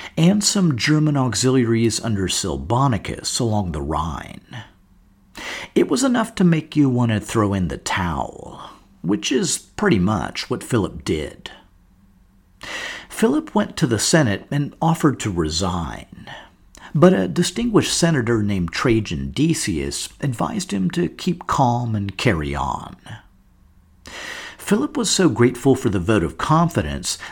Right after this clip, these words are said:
that he put Decius in charge of an imperial army, tasked with putting down the revolt of Pacatianus.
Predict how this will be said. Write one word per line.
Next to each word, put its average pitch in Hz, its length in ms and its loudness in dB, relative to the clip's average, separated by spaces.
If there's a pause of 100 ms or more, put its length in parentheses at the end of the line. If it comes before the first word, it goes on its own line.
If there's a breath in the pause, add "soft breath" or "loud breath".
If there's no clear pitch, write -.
(120)
that 151 100 2
he 175 100 4
put 175 380 -2
Decius 107 680 0
in 135 100 -2
charge - 480 -4
of 170 120 2
an 156 60 2
imperial 117 640 0
army, 85 680 -6 (720 loud breath)
tasked 175 440 2
with - 240 -2
putting 87 320 0
down 107 520 -4
the 107 160 -4
revolt 135 680 0
of 123 160 -4
Pacatianus. - 1300 -2